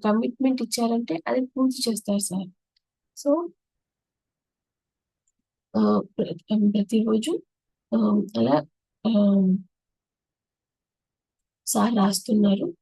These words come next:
So, రా-, రాయాలని సా-, సార్ డ్యూటీ. ఎవ్రీడే రాయడం అనేది సార్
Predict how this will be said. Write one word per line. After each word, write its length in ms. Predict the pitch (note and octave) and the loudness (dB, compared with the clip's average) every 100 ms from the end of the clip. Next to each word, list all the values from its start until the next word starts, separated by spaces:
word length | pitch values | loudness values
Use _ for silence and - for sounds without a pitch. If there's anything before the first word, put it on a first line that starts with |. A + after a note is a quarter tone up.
| - | -2
So, 200 | C#4+ C4 | 0 0
రా-, 240 | G3+ G#3+ - _ _ | -2 -6 -8 _ _
రాయాలని 580 | A3+ A3+ C4 C4 C4+ D4+ | -2 0 0 2 2 2
సా-, 380 | C#4+ - A3+ - | 0 -4 -4 -4
సార్ 320 | G3+ B3 B3+ | -2 0 0
డ్యూటీ. 380 | A#3 A#3 G#3 G3+ - _ G3+ | 0 0 -2 -6 -10 _ 0
ఎవ్రీడే 400 | G#3+ A3 A3+ A#3+ | 2 2 2 2
రాయడం 380 | G#3 G3+ G#3 | 2 2 2
అనేది 220 | G#3 G#3+ C#4 | 0 -2 -4
సార్ 260 | A3 G#3 | -2 -2